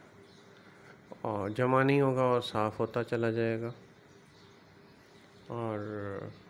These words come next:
ये ज़रूरी भी है क्योंकि अगर इसकी सफाई का ख्याल नहीं करेंगे तो ये खरगोश की सेहत के लिए मुज़र होता है।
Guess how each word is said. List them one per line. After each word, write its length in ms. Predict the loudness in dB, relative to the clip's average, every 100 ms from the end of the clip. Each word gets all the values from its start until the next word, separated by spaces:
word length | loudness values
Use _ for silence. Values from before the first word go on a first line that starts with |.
| -8
ये 140 | -4 -4
ज़रूरी 420 | -2 -2 -2 -2
भी 180 | 0 2
है 160 | 2 0
क्योंकि 300 | -2 0 2
अगर 280 | 2 0
इसकी 280 | -2 -8 -8
सफाई 380 | -6 -4 -2 -2
का 100 | -4
ख्याल 360 | -4 -4 -2 -2
नहीं 240 | -2 -2
करेंगे 440 | 0 0 0 -2 -6
तो 160 | -8
ये 160 | -8 -6
खरगोश 440 | -4 -4 -4 -6
की 140 | -8 -10
सेहत 380 | -6 -6 -6 -6
के 60 | -6
लिए 140 | -4
मुज़र 340 | -4 -2 -2 -2
होता 260 | -2 -4
है। 180 | -6 -8